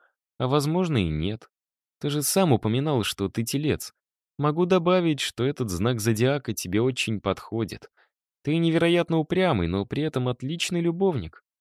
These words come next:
«Мы не могли выносить друг друга целый год», — хихикает она, «потому что у водолея и тельца не самая лучшая совместимость». «Детка, ты нашла себе самого преданного мужчину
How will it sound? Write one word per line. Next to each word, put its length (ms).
«Мы 180
не 100
могли 340
выносить 440
друг 240
друга 260
целый 340
год», — 420
хихикает 500
она, 320
«потому 300
что 240
у 20
водолея 400
и 20
тельца 440
не 100
самая 440
лучшая 400
совместимость». 880
«Детка, 680
ты 80
нашла 380
себе 260
самого 380
преданного 560
мужчину 540